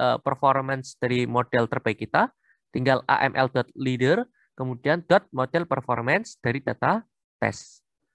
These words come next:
Nah, ini ada nilai M S E, R M S E, M A E, dan sebagainya ya. Nah, itulah ukuran kebaikan model kita.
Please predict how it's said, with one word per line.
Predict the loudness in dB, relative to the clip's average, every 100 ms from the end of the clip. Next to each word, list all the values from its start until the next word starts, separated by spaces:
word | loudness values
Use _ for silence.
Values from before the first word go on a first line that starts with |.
| _ _ _ _ _ _ _ _ _ _ -2
Nah, |
ini | 0 0
ada | 2 2
nilai | 2 2
M | 0
S | -2
E, | 0 2 2 2
R | 0 0
M | 0
S | -4
E, | -4 -2 -2 -2
M | -2
A | 0 0 0
E, | 0 -2 -4 -6
dan | -6
sebagainya | -4 -2 0 0 0
ya. | 0 -4 _ _ _ _
Nah, | -2
itulah | 0 2 0
ukuran | 0 -4 -4 -2
kebaikan | -4 -4 -4
model | -4 -4
kita. | -6 -8 -10